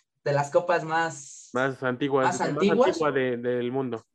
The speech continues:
Speaker 2: En el
Speaker 1: Se, se jugó en Wembley con más de treinta mil aficionados,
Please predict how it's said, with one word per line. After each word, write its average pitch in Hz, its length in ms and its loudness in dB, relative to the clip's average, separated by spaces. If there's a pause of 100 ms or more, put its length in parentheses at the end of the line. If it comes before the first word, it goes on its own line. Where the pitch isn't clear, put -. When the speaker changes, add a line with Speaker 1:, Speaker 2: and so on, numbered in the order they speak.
Speaker 2:
En 107 200 -8
el 107 140 -6
Speaker 1:
Se, 160 240 2
se 165 140 4
jugó 175 280 2
en 226 160 0
Wembley 311 560 0
con 160 220 -4
más 190 240 -2
de 202 100 -4
treinta 143 360 -4
mil 185 420 0
aficionados, 151 840 -2